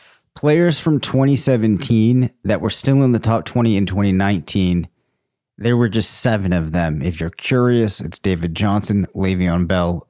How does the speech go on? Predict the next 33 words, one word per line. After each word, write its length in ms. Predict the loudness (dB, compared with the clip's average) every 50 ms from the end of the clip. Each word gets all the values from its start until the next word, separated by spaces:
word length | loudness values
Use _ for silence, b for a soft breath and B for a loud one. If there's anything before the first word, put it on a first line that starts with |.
| _
Odell 280 | -6 -4 -2 -2 -2 -2
Beckham, 440 | -2 -2 -4 -2 -2 -2 -2 -4 -4 -6
Julio 320 | -4 -2 -2 -2 -2 -4 -4
Jones, 400 | -6 -6 -4 -4 -2 -4 -4 -4 -4
Ezekiel 440 | -4 -2 -2 -2 -2 -2 -2 -2
Elliott, 420 | -2 -2 -2 -4 -4 -4 -6 -6 -4
Michael 300 | -4 -4 -4 -4 -8 -8
Thomas, 560 | -4 -4 -2 -2 -2 -2 -2 -4 -6 -8 -10 _ _ _ _ _ _ _ _ _ _ _ _ _ _ _ _ -4
and 140 | -4 -2 -2
Todd 300 | 0 -2 -2 -2 -2 -2
Gurley. 440 | -2 0 0 0 -2 -4 -6 -10 _ _ _ _ _ _ _ _ _ _ -4
If 100 | 0 2
you 80 | 2
look 140 | 2 2 0
at 80 | -2 -2
twenty 360 | -4 -2 0 0 2 0 0 0
eighteen 540 | -2 -2 -2 -2 -2 0 2 2 4 2 0
to 60 | -2
twenty 340 | -4 -4 -2 0 0 0 -2
twenty, 600 | -4 -2 0 2 2 4 4 2 2 0 -2 -6 _ _ _ _ _ _ _ _ _ _ _ _ _ _ _ _ _ _ _ _
eight 180 | -2 -2 -2 -2
players 460 | -2 0 2 2 2 2 2 2 2
made 300 | 2 2 2 2 0 0
it, 200 | 0 -2 -2 -6 _ _ _ _ _ _ _ _ _ _ -12
going 460 | -4 -2 0 2 2 2 2 2 0 0
from 220 | -2 -2 -2 0
the 80 | -2 -2
top 260 | -2 -2 -4 -4 -4
twenty 260 | -4 -2 -2 0 -2
to 180 | -2 -2 -2 -2
the 80 | -2 -2
top 240 | -2 -4 -4 -4
twenty. 480 | -4 -2 0 2 2 2 2 2 0